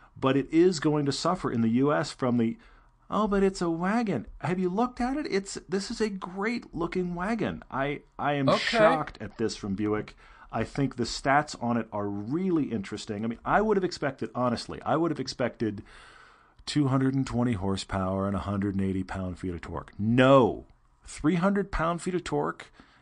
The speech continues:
Speaker 1: in a nice-looking family wagon. I'm sorry, when are we driving this?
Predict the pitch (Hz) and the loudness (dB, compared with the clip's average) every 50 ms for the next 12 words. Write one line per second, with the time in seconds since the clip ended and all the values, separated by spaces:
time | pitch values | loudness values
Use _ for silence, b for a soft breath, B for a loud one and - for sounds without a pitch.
0 | b b _ 135 131 120 117 117 117 123 139 165 156 - 175 170 - 170 165 143 | b b _ -2 0 2 2 2 2 2 2 0 -2 -2 -4 -4 -4 -4 -6 -6
1 | - - 147 147 151 156 151 147 139 139 135 143 143 151 156 156 160 151 B B | -4 -2 -2 0 0 0 0 0 2 4 4 4 2 0 -2 -2 -4 -8 B B
2 | B B B B B B _ _ - 120 156 190 190 - - 107 87 85 90 107 | B B B B B B _ _ -2 0 0 0 0 0 0 2 2 2 4 2
3 | 113 107 120 135 165 175 190 175 170 170 185 196 208 202 208 220 269 285 269 - | 4 4 2 2 2 0 0 0 2 2 2 2 2 0 0 0 -2 -2 -4 -6
4 | - - | -8 -10